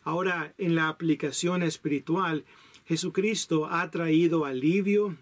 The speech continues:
ha traído sanidad espiritual, ah, del pecado, ¿verdad? Pues una vez más, ah, por causa, ¿verdad? Pues de la obediencia al Evangelio, por causa de su sacrificio y la salvación que Él ofrece,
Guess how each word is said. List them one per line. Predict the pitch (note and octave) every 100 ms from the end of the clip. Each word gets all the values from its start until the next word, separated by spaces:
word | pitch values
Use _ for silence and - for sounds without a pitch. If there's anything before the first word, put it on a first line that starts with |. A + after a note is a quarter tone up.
| -
ha | E3+ D#3+
traído | E3+ E3+ E3 F3 D#3+
sanidad | - D#3 D3+ C#3+ D#3+ F#3
espiritual, | F#3 D#3+ - D#3 D3 D#3 E3 E3+ E3 - - -
ah, | D3+ D3 C#3 C3+
del | E3+ F#3+
pecado, | F3+ E3 D#3+ E3 D#3+ E3
¿verdad? | E3 D#3
Pues | D#3 -
una | - D#3+ D#3
vez | D3 C#3+
más, | D#3+ D#3+ D#3 - - - C#3+
ah, | C#3+ C#3+ C#3 C#3 F#4 G3+
por | E3 -
causa, | E3+ D#3+ E3 - D#3+
¿verdad? | D#3 D#3
Pues | D#3 B2+
de | D3+
la | C#3+
obediencia | C3 C#3 D3+ D#3+ D3+ D#3+
al | C#3+
Evangelio, | C3+ C3 C3 D#3 D#3 C3+ B2 - - -
por | E3+ D3+
causa | F3 F3 F#3+ F#3+
de | E3+
su | - D3+
sacrificio | - E3 D#3 C#3+ - F#3+ F3+ F#3 F3+ - - -
y | E3 D#3+
la | D3+
salvación | - E3 D3 C#3 - F3+ F#3+
que | D#3+ F3
Él | E3+
ofrece, | - F3+ F#3+ F#3 F#3+